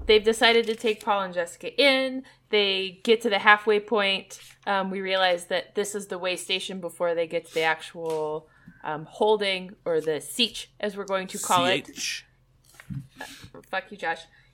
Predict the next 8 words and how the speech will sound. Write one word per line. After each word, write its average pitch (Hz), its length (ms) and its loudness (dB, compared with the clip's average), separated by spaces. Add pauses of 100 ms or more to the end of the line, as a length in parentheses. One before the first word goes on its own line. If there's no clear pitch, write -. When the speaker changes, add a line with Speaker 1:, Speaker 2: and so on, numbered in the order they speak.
(160)
Speaker 1:
And, 202 840 -2 (380)
um, 196 500 2 (540)
they 208 140 10
get 202 200 6
some 190 380 2
Quinset 220 360 2
Hatter 202 220 8
snacks. - 460 0